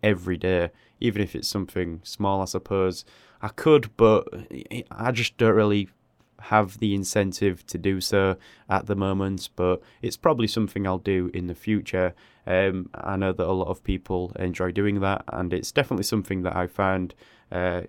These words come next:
you know, quite a, a cool concept. People can take part in it and, and post their work on Instagram or whatever. Um,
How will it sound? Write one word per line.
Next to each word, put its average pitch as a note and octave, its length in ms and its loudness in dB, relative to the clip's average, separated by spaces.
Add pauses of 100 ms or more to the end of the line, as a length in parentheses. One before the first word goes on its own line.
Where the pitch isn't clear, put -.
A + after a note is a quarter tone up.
you C#3 140 -4
know, A#2 160 2
quite A2 260 0
a, - 120 -4 (120)
a G2+ 80 -6
cool G#2 480 -2
concept. G2+ 640 0
People G2 460 -4 (320)
can F#2+ 260 -2
take - 360 -2
part F#2+ 260 -2
in F#2+ 120 -2
it F#2+ 160 -2
and, F2 200 -10
and F#2 200 -6
post F#2 460 -2
their F#2 140 0
work F2+ 460 -4 (400)
on F#2 320 -2
Instagram F#2+ 540 0
or F#2 120 2
whatever. F#2 460 0 (340)
Um, F2+ 400 0